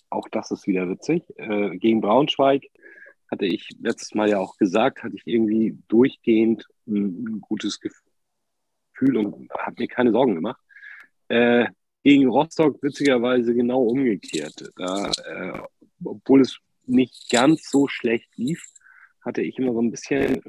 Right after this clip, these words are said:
Schiss, dass wir, dass wir da einen bekommen. Ähm, man muss dazu auch sagen, dass der Schiedsrichter, der hat zwar insgesamt gut gepfiffen, aber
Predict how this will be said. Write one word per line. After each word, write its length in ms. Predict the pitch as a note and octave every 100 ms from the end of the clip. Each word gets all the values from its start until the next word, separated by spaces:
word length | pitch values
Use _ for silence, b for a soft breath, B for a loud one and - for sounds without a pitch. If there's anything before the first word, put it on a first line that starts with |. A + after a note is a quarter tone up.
| A#2
Schiss, 340 | - C3+ -
dass 220 | A#2 G#2 -
wir, 320 | G#2+ G2 -
dass 260 | G2+ G2+ G2+
wir 60 |
da 160 | G2 F#2+
einen 260 | F#2+ G2
bekommen. 460 | F2+ - - F3+ - - B B B B _ -
Ähm, 500 | A#2 A#2+ A#2+ A#2 G2+ _ -
man 220 | A2+ A2+
muss 160 | C3+ -
dazu 320 | B2+ - A#2+
auch 140 | A2+
sagen, 580 | - B2 A#2+ A#2+ G2+ - - C#3+ C3 A2
dass 300 | A2+ - -
der 400 | G2+ G2 - -
Schiedsrichter, 840 | - - D3 - C#3 - C#3 C3+
der 280 | A#2+ A#2 A2+
hat 140 | A2+
zwar 320 | - - F#2+ - _ _ _ _ _ _ _ -
insgesamt 840 | B2 D#3 F3+ E3 B2+ A#2+ A#2+ -
gut 180 | C3+ -
gepfiffen, 540 | B2 - - - D#3+
aber 420 | C#3+ G#2+ A2+ A#2